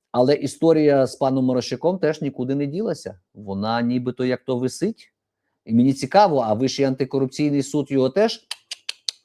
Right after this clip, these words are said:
розтаможив, як Борю Кауфмана. Тому, друзі, отак от ми маємо історію, що країна воює, люди мерзнуть,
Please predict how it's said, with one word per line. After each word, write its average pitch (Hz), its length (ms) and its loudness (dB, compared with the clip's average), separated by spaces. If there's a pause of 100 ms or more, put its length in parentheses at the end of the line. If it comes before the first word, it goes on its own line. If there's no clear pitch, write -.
(180)
розтаможив, 147 680 2
як 135 180 2
Борю 151 260 2
Кауфмана. 123 600 0 (1000)
Тому, 208 200 2
друзі, 269 580 6
отак 220 420 2
от - 220 0 (460)
ми 127 140 0
маємо 151 320 2
історію, 208 360 0
що - 260 -6
країна 127 360 -2
воює, 156 500 -4 (460)
люди 113 300 -4
мерзнуть, 123 600 -4